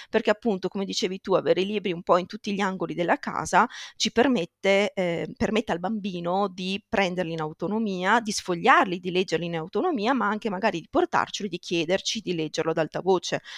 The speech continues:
E questo parlo per bambini già piccolissimi, quindi fin da subito, ehm, libri a terra, a,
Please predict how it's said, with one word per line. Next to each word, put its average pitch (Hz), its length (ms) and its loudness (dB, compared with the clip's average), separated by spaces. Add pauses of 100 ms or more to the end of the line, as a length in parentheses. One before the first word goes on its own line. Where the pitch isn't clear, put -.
(120)
E 185 80 0
questo 269 240 0
parlo 196 240 4
per 196 140 -4
bambini 202 400 0
già 147 160 4
piccolissimi, 170 880 0 (260)
quindi 202 520 2
fin 277 300 2
da 214 120 4
subito, 240 920 2
ehm, 180 320 2
libri 220 640 0 (580)
a 208 120 6
terra, 160 600 2
a, - 240 2